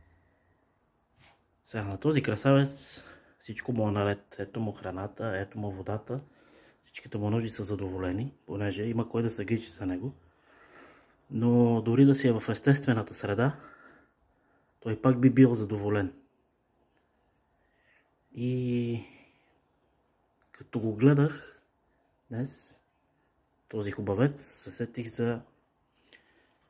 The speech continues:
едно обещание, което Господ е дал в Библията си към нас. Сега ще го прочета. Ето.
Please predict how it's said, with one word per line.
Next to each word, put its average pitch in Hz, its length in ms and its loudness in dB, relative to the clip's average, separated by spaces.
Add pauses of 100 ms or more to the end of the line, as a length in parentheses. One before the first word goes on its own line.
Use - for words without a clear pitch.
(140)
едно 113 180 -2
обещание, 117 500 6
което 110 320 0
Господ 120 380 2
е 110 60 4
дал 113 360 6 (200)
в 98 160 -10
Библията 107 420 -4
си 131 300 -4 (180)
към 104 160 0
нас. - 400 0 (2250)
Сега 110 260 -6
ще 107 140 -4
го 104 80 0
прочета. - 460 0 (2250)
Ето. - 360 -12